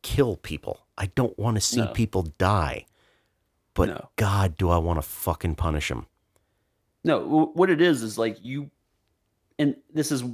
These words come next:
Speaker 2: this is a result of social media. You don't feel like you're allowed to be heard. You feel like the people who are allowed to be heard are not just, and they, and that they are, and that they are subverting everything that you believe in.
Speaker 1: But this is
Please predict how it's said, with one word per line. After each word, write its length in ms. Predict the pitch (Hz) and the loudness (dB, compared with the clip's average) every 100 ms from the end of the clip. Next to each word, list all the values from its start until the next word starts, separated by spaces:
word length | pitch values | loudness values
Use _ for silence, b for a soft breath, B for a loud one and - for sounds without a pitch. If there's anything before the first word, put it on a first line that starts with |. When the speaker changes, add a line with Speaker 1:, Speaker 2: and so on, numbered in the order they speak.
| - | -4
Speaker 2:
this 180 | - 123 | 0 0
is 100 | 113 | 0
a 80 | 113 | 0
result 400 | 110 107 104 101 | 2 4 2 0
of 100 | 95 | -2
social 420 | - 98 - - | 2 2 0 -2
media. 440 | 107 117 127 67 - _ _ _ - | 2 4 4 2 -8 _ _ _ -6
You 100 | 131 | -2
don't 280 | 117 143 147 | 4 4 4
feel 100 | 147 | 4
like 260 | 123 117 - | 6 6 4
you're 100 | 110 | 0
allowed 300 | 101 95 90 | 0 -2 -4
to 40 | |
be 120 | - 85 | -8 -8
heard. 400 | - 101 101 113 | -6 -6 -6 -8
You 80 | |
feel 180 | 113 127 | -6 -2
like 160 | 123 117 | 0 0
the 80 | 127 | -4
people 300 | 113 92 110 | -6 -4 -2
who 220 | 135 135 | 2 6
are 160 | 135 | 8
allowed 260 | 120 107 107 | 8 8 4
to 80 | 104 | 2
be 100 | 101 | 0
heard 320 | 113 101 104 | 0 0 0
are 60 | 104 | 0
not 260 | 101 85 | 0 -2
just, 460 | - 90 - - - _ _ | 2 2 2 -4 -12 _ _
and 120 | - 107 | -2 2
they, 200 | 107 - | 2 0
and 160 | 107 | -4
that 80 | 104 | -2
they 80 | 101 101 | -2 0
are, 180 | 101 - | -2 -2
and 120 | 110 | -2
that 140 | 104 104 | 0 4
they 140 | 104 | 4
are 400 | 82 101 90 b b b _ | 4 2 2 b b b _
subverting 600 | - 113 - 127 117 113 - | 0 4 8 8 8 4 4
everything 420 | 113 110 110 107 | 4 2 2 0
that 80 | 85 | -2
you 140 | - | -6
believe 400 | - 98 175 - | -6 -2 0 0
in. 160 | 50 - | -4 -4
Speaker 1:
But 120 | 101 | -2
this 200 | 139 | 0
is 60 | - | 0